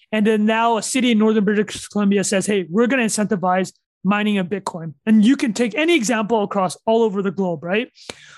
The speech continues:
So what happens now is this, the mayor of that town is now working for you if you own Bitcoin, right? He is gonna go, uh, to his legislator, he's gonna go to the provincial legislator, the federal legislator,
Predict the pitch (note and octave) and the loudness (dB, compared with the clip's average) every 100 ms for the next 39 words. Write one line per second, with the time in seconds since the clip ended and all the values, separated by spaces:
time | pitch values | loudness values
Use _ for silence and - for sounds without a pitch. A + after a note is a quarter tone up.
0 | - C#4 D#4 C#4 D4+ C4+ F3+ B3+ C#4+ A3 | -2 0 2 0 -2 -4 0 0 2 0
1 | F3 C#4+ A3+ - _ _ _ _ B3 A#3 | 2 0 0 -10 _ _ _ _ 0 2
2 | G#3+ C4 E4+ D#4+ G#3+ A#3+ B3 - G#3 A3 | 2 2 2 0 2 0 -2 -2 -2 0
3 | D4+ E4+ A#3+ G3+ B3 A3+ A#3+ A3+ - G3+ | -2 -2 0 0 0 0 0 -2 -2 0
4 | F#3 F#3+ G3 G3 F3+ F3+ - D3+ D#3+ F#3+ | 2 2 0 0 0 -4 -8 -10 -4 -4
5 | A#3 - _ _ _ _ _ - C#4 F#4 | -4 -8 _ _ _ _ _ -4 2 4
6 | G4+ F#4 - B3 A#3 F#3+ B3 B3+ G3 A3 | 6 4 2 0 0 2 0 0 0 2
7 | G#3+ G#3+ G3 _ _ _ A3 G#3+ G3 - | 2 2 -2 _ _ _ -2 0 -2 -2
8 | G#3+ F#3+ - _ - B3+ C#4 B3+ A#3 A#3 | -2 -2 -4 _ -4 -2 0 0 0 -2
9 | A#3+ A3+ A3+ A3 G#3+ B3 A#3+ A#3+ G3+ G3+ | 0 2 2 0 2 2 2 2 0 -2
10 | A3+ G#3+ A3+ G3+ - A3 G3+ A3 A3 G#3 | 0 0 -2 -2 0 0 0 -2 0 0
11 | G3 - G#3 G#3 | 0 0 0 0